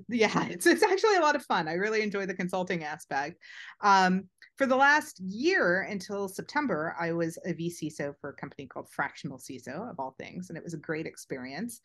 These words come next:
But they were very focused on that kind of fifty to two hundred and fifty person organization space, and I really wanted to move even further down market.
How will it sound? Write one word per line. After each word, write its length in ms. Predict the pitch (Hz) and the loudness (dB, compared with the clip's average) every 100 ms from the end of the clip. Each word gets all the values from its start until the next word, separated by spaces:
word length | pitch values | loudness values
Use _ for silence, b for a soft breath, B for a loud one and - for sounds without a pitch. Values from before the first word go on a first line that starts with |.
| B B B - | B B B 0
But 160 | 240 | 2
they 100 | 240 | 4
were 180 | 285 330 | 4 4
very 240 | 302 311 311 | 4 2 0
focused 520 | - 220 240 220 - 190 | -2 -4 -2 -6 -6 -2
on 180 | 185 185 | 0 2
that 380 | 175 170 170 | 4 2 0
kind 180 | - 185 | -4 -2
of 80 | 165 | -2
fifty 540 | - - 240 240 240 | -6 -4 -4 -2 -6
to 100 | 226 | -6
two 240 | 196 - 233 | -6 -2 0
hundred 280 | 220 220 196 | 0 -2 -4
and 100 | 185 | -6
fifty 280 | 196 - | -8 -8
person 720 | 185 185 175 185 175 170 165 165 - | -6 -4 -2 0 0 0 -4 -8 -4
organization 720 | 180 175 160 165 151 160 143 | -2 0 -2 -2 -4 -6 -10
space, 580 | - 151 175 359 - - B B B - | -6 -4 -4 -6 -10 -16 B B B 0
and 100 | 190 | 2
I 40 | |
really 360 | 214 247 294 285 | 2 0 0 2
wanted 280 | 254 247 247 | 2 2 2
to 100 | 233 | 0
move 320 | 226 233 226 - | 2 0 -2 -10
even 360 | 285 302 302 262 | -8 -4 -2 0
further 280 | 233 220 | 0 2
down 240 | 208 202 190 | 4 2 4
market. 380 | 175 170 135 | 0 0 -6